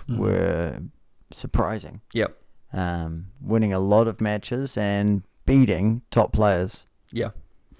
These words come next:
Speaker 1: I think if Zverev can get to sort of third, fourth round, I think he'll pick up momentum. It's, he loses in the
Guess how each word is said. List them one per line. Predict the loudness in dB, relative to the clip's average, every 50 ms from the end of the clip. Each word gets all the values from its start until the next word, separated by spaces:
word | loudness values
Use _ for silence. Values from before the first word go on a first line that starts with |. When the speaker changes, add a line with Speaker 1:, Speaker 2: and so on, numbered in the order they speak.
| -20 -20 _ -18 -4 0
Speaker 1:
I | 0 2
think | 4 4 4 4 2 -2 0
if | 2 2 2 2 -2
Zverev | -4 -2 2 4 6 6 6 6 6 6 4 2
can | 0 -4 -4 -2
get | 0 0 0 0 0 -4
to | -8 -8
sort | -6 -4 -4 -4
of | -4 -4
third, | -4 -2 0 0 0 -2 -4
fourth | -4 -2 -2 -2 -2 0
round, | 0 0 2 2 0 -4 -6 -8
I | -8
think | -6 -6 -4 -4
he'll | -4 0
pick | 0 0 0
up | 0 -2
momentum. | -2 -4 -4 -4 -6 -6 -8 -12 -14 -14 -2
It's, | 0 0 0 0 -2 -2
he | 0 2 2 4
loses | 4 4 4 4 2 0
in | 2 2 2
the | 0 -2 -4